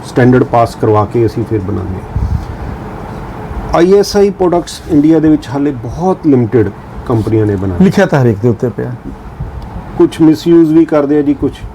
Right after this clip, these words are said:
Speaker 1: ਕੰਪਨੀਆਂ ਹੈ ਵੀ ਆ ਜਿਹੜੀਆਂ ਐਕਚੁਅਲ ਬਣਾਉਂਦੀਆਂ।
Speaker 2: ਅੱਛੀਆਂ ਬਣਾਉਂਦੀਆਂ।
Speaker 1: ਅਸੀਂ ਆਈ ਐਸ ਓ, ਉਸ ਤੋਂ ਬਾਅਦ ਅਸੀਂ ਕਹਿੰਦੇ ਜੀ ਇਹ ਕੰਪਨੀ ਆਈ ਐਸ ਓ ਹੈ। ਅਸੀਂ ਸਮਝਦੇ ਕਿ ਆਈ ਐਸ ਓ ਜਿਹੜਾ ਹੈਗਾ ਉਹ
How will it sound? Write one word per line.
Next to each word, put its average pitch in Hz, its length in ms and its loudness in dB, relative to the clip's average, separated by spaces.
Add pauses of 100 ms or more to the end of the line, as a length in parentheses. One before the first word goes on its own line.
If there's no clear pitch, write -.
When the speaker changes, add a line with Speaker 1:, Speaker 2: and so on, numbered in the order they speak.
(140)
Speaker 1:
ਕੰਪਨੀਆਂ 127 440 -2 (200)
ਹੈ 113 160 4
ਵੀ 120 200 2
ਆ 147 40 4
ਜਿਹੜੀਆਂ 147 340 2
ਐਕਚੁਅਲ 160 300 0
ਬਣਾਉਂਦੀਆਂ। 139 320 0
Speaker 2:
ਅੱਛੀਆਂ 123 200 2
ਬਣਾਉਂਦੀਆਂ। 95 440 0 (1200)
Speaker 1:
ਅਸੀਂ - 240 -2
ਆਈ 170 220 6
ਐਸ 175 220 0
ਓ, - 40 -4
ਉਸ 165 160 2
ਤੋਂ 185 160 2
ਬਾਅਦ 175 260 4 (340)
ਅਸੀਂ 165 180 -4
ਕਹਿੰਦੇ 160 260 4
ਜੀ 175 280 4
ਇਹ 165 60 4
ਕੰਪਨੀ 160 520 2 (120)
ਆਈ 165 220 6
ਐਸ 151 200 -2
ਓ 117 100 0
ਹੈ। 90 120 -10 (920)
ਅਸੀਂ 170 160 0
ਸਮਝਦੇ 170 420 4
ਕਿ 170 160 -2
ਆਈ 147 220 6
ਐਸ 156 180 -2
ਓ 165 80 4
ਜਿਹੜਾ 151 140 2
ਹੈਗਾ 143 220 2
ਉਹ 165 120 -2